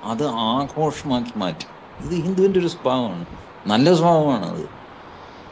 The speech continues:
ഇപ്പോൾ ആ ശബരിമലയിൽ ഇത് വലിയൊരു ഭാരമായിട്ട് മാറിയിരിക്കുന്നു.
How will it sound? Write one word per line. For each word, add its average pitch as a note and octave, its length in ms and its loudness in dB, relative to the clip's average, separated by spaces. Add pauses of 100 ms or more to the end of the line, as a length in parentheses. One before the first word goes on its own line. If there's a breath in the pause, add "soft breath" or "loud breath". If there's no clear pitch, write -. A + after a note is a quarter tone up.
(120)
ഇപ്പോൾ F#3+ 300 4 (220)
ആ - 20 -2 (400)
ശബരിമലയിൽ C3+ 680 4 (180)
ഇത് B2+ 80 -2 (100)
വലിയൊരു E3+ 300 0 (120)
ഭാരമായിട്ട് F#3 760 2
മാറിയിരിക്കുന്നു. G#2+ 680 -4